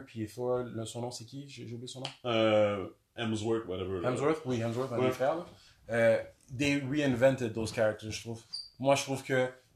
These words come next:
Speaker 1: euh, Tony Stark était pas aussi fraîche que la version que, que, que Robert Downey
Speaker 2: Je
Speaker 1: Junior.
Speaker 2: peux,
Speaker 1: Et
Speaker 2: listen.
Speaker 1: puis, et puis que lui a, puis même chose pour Thor. Deux personnages que, très connus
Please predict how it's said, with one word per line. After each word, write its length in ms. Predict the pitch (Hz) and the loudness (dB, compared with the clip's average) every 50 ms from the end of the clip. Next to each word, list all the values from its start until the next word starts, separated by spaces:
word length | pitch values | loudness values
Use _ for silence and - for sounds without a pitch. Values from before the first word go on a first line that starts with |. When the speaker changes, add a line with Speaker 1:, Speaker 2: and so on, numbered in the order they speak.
| - 110 | -4 0
Speaker 1:
euh, 160 | 113 117 117 117 | 2 2 2 2
Tony 240 | - 139 135 127 127 | 0 -2 -2 0 0
Stark 340 | 120 - 143 143 143 139 - - - _ _ _ _ _ _ _ _ _ _ _ _ - | 2 6 10 10 10 10 8 -2 -12 _ _ _ _ _ _ _ _ _ _ _ _ -8
était 220 | 127 117 - 120 | -6 -2 -2 0
pas 140 | - - 127 | 4 6 6
aussi 220 | 120 120 - - 123 | 6 6 4 -2 -4
fraîche 400 | - - - 117 113 - - - | -6 -4 -2 -2 0 0 0 0
que 60 | 123 | 0
la 140 | 110 110 110 | 2 2 2
version 340 | 107 110 - - 113 110 98 | 2 0 0 -2 -4 -4 -6
que, 160 | - - 104 92 | -6 -8 -8 -8
que, 240 | 98 - 107 92 95 | -8 -8 -10 -10 -10
que 120 | - - 101 | -8 -8 -4
Robert 240 | 104 101 95 107 | -4 -4 -4 -2
Downey 260 | 104 104 101 101 104 107 | -2 -2 -2 -2 -4 -4
Speaker 2:
Je 80 | - - | -2 2
Speaker 1:
Junior. 180 | 254 247 208 180 | 6 6 8 6
Speaker 2:
peux, 60 | - - | 6 2
Speaker 1:
Et 160 | - 139 151 220 | 4 8 12 12
Speaker 2:
listen. 260 | 214 - 160 160 - | 12 12 10 6 6
Speaker 1:
puis, 100 | - - - | 4 0 2
et 100 | 147 143 | 2 2
puis 140 | - 160 | 2 2
que 80 | - 165 | 4 4
lui 420 | 147 147 143 147 170 180 208 202 | 4 4 4 2 4 4 6 8
a, 320 | - 147 139 151 - - - | 12 12 12 12 10 6 4
puis 140 | - 151 143 | 0 0 2
même 200 | 135 156 160 160 | 4 4 4 4
chose 180 | 175 175 - - | 4 0 -2 -2
pour 120 | 143 - | -8 -4
Thor. 280 | 170 175 147 113 - - - - - - | 0 2 2 2 2 -2 -12 -18 -16 -8
Deux 240 | 120 117 156 196 202 | 4 10 12 12 12
personnages 560 | 247 247 208 - 196 160 160 175 196 185 - - | 12 8 6 6 6 6 6 6 6 4 2 -2
que, 220 | 151 156 170 185 - - _ _ _ _ _ _ _ _ _ _ _ _ _ _ _ _ _ _ _ _ _ | 0 0 0 0 -2 -10 _ _ _ _ _ _ _ _ _ _ _ _ _ _ _ _ _ _ _ _ _
très 220 | - - 147 196 202 | 0 6 6 8 10
connus 600 | - 294 262 233 262 269 240 240 247 - - | 12 12 12 12 10 6 6 4 0 -2 -8